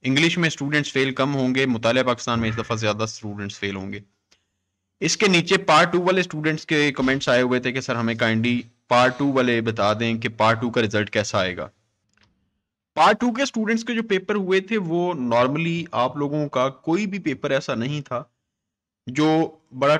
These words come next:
टफ हो या कोई बड़ा फजूल और बेतुका पेपर हो। जैसे पाकिस्तान स्टडीज का पेपर आया था तो पाकिस्तान स्टडीज का पेपर देख के उसमें से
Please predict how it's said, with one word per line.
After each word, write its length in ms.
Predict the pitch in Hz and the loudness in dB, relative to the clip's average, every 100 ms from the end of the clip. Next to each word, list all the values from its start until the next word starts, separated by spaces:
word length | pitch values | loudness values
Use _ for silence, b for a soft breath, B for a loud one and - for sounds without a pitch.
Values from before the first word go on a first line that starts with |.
| 151 | 2
टफ 200 | 175 - | -2 -2
हो 140 | 156 160 | -2 -2
या 200 | 147 143 | 2 0
कोई 320 | 147 147 147 143 127 | 0 -2 -2 -4 -2
बड़ा 240 | 131 139 135 | 0 2 0
फजूल 460 | 131 127 135 139 151 | -2 -14 -4 0 2
और 80 | 139 | 2
बेतुका 380 | 139 139 123 139 | -2 -6 -2 0
पेपर 300 | 120 107 110 | 0 -6 -6
हो। 60 | 107 | -4
जैसे 280 | 127 127 143 | -4 -4 -2
पाकिस्तान 380 | 127 - 151 139 | -2 -2 -6 -4
स्टडीज 260 | 131 127 | -4 -4
का 80 | 135 | -4
पेपर 260 | 117 113 123 | -4 -4 0
आया 140 | 120 | 0
था 120 | 123 | 0
तो 60 | 147 - | -8 -2
पाकिस्तान 380 | 120 - 156 147 | -2 -2 -4 -4
स्टडीज 320 | - 127 135 | -4 -4 -4
का 100 | 147 | -4
पेपर 360 | - - - 143 127 | -4 -6 -4 -6 0
देख 280 | 127 143 - | 0 0 -2
के 120 | 139 | -2
उसमें 300 | 135 135 139 135 | -2 -2 -6 -4
से 200 | 143 | -2